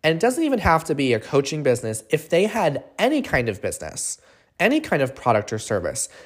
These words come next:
and they were to tell you, "Well, yeah, I'm just, like, kinda starting this, this thing. I'm kind of running a, I'm kind of running a therapy practice,"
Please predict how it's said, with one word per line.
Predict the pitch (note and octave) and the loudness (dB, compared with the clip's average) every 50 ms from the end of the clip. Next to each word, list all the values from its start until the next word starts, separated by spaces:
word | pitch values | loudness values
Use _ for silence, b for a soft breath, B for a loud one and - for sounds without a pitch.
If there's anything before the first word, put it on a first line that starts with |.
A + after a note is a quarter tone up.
| B B | B B
and | - D3 D3+ | -2 2 4
they | D#3 E3+ | 6 6
were | E3+ F3 | 6 6
to | E3 | 4
tell | D#3+ E3 - - D#3 D#3 | 4 4 4 6 6 6
you, | D3+ D3+ D3+ D3+ D3+ - | 4 4 2 2 2 2
"Well, | C#4 D#4+ E4 D#4 | 2 4 4 4
yeah, | D4 D#4 D4+ | 4 2 2
I'm | D4 C#4+ C#4 | 2 2 2
just, | C#4+ D#4+ - - | 0 -2 -2 -2
like, | E4+ D#4+ | -4 -4
kinda | - - - C4 B3+ | -4 -4 -4 -2 -2
starting | G#3+ - - - - - C3+ C#3+ D3+ D#3+ E3+ D#3+ D#3 | -2 -4 -4 -6 -2 2 4 4 4 4 4 0 -2
this, | C#3+ C#3 C#3 - - - - _ _ - | -2 -4 -4 -4 -6 -8 -10 _ _ -6
this | C3 B2 B2 - - | -6 -4 -4 -4 -6
thing. | - - B2 A#2+ G#2 E2 A#1+ - - - - b b b b b b b b b - | -4 -2 0 0 0 -2 -4 -8 -12 -14 -16 b b b b b b b b b -6
I'm | D#3 D#3 | -4 -4
kind | D#3 - - - - - D#3 E3 E3+ F3+ F3+ E3+ D#3+ | -6 -8 -10 -10 -4 -2 0 2 2 2 4 6 8
of | D#3 C#3+ C#3 C3+ C3 B2+ B2 A#2 A#2+ A#2+ - | 8 10 10 10 10 8 8 6 2 -2 -2
running | B2 B2 A#2 A#2 A#2 A#2 A2+ A2+ A2 G#2+ G#2+ G#2+ G#2+ - - | 2 2 2 4 4 2 2 2 0 0 -2 -6 -8 -4 0
a, | A#2 A2+ A2 G#2 G#2 G#2 G2+ G2 G2+ - b b b b b b b _ _ _ - | 2 2 2 2 2 2 0 0 -2 -6 b b b b b b b _ _ _ -6
I'm | - C3 | -4 -4
kind | B2 - - F3+ F#3 F3+ | -2 0 2 2 4 4
of | F3+ D3+ | 4 4
running | C#3+ C#3+ C3+ B2+ A#2+ A#2 | 4 4 4 4 2 2
a | A#2 | 2
therapy | A#2 - A#2+ A2 G#2+ G#2+ - A2+ | 4 6 8 8 8 6 4 0
practice," | G#2 - - E2+ - - - - - - - - | 0 0 0 -2 -2 -2 -6 -6 -6 -6 -6 -8